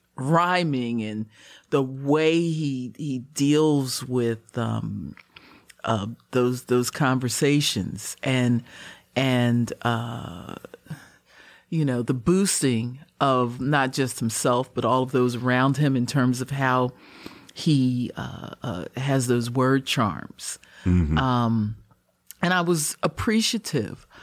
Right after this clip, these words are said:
Speaker 1: of that last story that, that made me, um, uh, jump online and start doing research immediately, um, where Plimpton, uh, shared,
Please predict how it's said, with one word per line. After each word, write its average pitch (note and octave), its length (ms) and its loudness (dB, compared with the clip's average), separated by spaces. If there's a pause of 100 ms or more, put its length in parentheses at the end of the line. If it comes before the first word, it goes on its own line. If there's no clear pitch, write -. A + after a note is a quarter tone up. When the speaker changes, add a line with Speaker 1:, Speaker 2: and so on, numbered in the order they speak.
(340)
Speaker 1:
of D3 160 0
that C3 180 2
last C#3 420 2
story G#2 640 -4 (160)
that, A#2+ 340 -4
that A2+ 160 0
made C3 340 2
me, C3 400 4 (160)
um, - 420 -6 (120)
uh, G#2+ 160 -6
jump A2+ 300 0
online A2+ 380 2
and A2+ 80 4
start A2 240 0
doing G#2 280 0
research G#2+ 800 0
immediately, B2+ 800 0 (760)
um, A#2 640 -6 (180)
where A2+ 400 2 (220)
Plimpton, A2+ 920 0 (440)
uh, A#2 220 -6
shared, B2 720 2